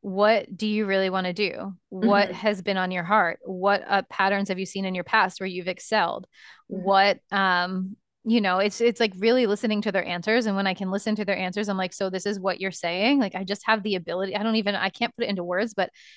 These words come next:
Speaker 1: I have the ability to, like, see what people are trying to say. And
Speaker 2: Mm-hmm.
Speaker 1: it's something that when people say, like, "What sets you apart?" It's just a gift that I have that sets me apart. I can put it into, like, words and, like,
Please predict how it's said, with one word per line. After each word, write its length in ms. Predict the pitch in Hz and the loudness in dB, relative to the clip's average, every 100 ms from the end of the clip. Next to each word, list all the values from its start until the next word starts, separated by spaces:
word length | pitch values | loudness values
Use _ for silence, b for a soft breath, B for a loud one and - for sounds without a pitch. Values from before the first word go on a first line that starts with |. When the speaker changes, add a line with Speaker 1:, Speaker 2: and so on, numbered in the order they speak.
| B | B
Speaker 1:
I 60 | 180 | -4
have 320 | 190 214 220 | 2 2 4
the 120 | 226 | 2
ability 520 | 190 156 180 196 220 226 | 2 0 -2 0 0 0
to, 140 | 202 | 0
like, 240 | 185 175 - | 0 -2 -10
see 480 | - - - 226 226 | -16 -10 -4 0 2
what 200 | 208 - | 0 0
people 260 | 208 196 | -4 -2
are 160 | 180 190 | 0 -2
trying 400 | - 185 180 170 | -2 -2 -2 -4
to 140 | 175 | -8
say. 360 | - 180 - 175 B B B | -6 -6 -6 -10 B B B
And 80 | 220 | 2
Speaker 2:
Mm-hmm. 240 | 202 190 202 | 2 2 0
Speaker 1:
it's 120 | - | -4
something 400 | 220 208 214 208 | -2 -2 0 0
that 220 | 202 185 190 | 2 0 -2
when 100 | 190 | -4
people 240 | 214 208 | -4 -4
say, 180 | 185 190 | 0 0
like, 140 | 180 | 0
"What 140 | 190 - | -2 -2
sets 200 | 196 196 | -6 -4
you 120 | 185 | -6
apart?" 360 | - 190 247 | -2 2 2
It's 140 | 208 - | 0 -6
just 140 | 190 | -6
a 80 | 185 | -4
gift 260 | 175 208 - | -2 -4 -2
that 100 | 185 | 0
I 60 | |
have 280 | 180 196 185 | 2 2 2
that 120 | 180 | -4
sets 240 | - 185 190 | -6 -6 -6
me 100 | 180 | -4
apart. 280 | - 185 180 | 0 0 0
I 60 | |
can 160 | 175 180 | -6 -8
put 220 | - 196 | -2 0
it 120 | 233 | 0
into, 380 | - 196 190 185 | 0 -4 -2 0
like, 200 | 180 180 | 0 -4
words 500 | 180 175 180 185 240 | -6 -2 0 2 0
and, 140 | 202 185 | -2 -4
like, 180 | 185 | -6